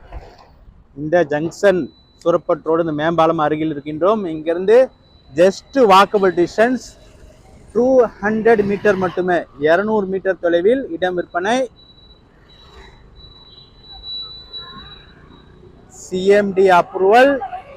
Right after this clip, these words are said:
இருபத்தி நாலு அடி ரோடு, நார்த் ஃபேசிங், இருபதுக்கு ஐம்பத்தஞ்சு, ஆயிரத்தி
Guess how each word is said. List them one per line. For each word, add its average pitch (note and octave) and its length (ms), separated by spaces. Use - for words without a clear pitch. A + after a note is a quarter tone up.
இருபத்தி G3+ 420
நாலு F#3+ 460
அடி F#3 180
ரோடு, F#3 300
நார்த் G3 440
ஃபேசிங், F3 460
இருபதுக்கு G3+ 560
ஐம்பத்தஞ்சு, F3+ 500
ஆயிரத்தி G3 380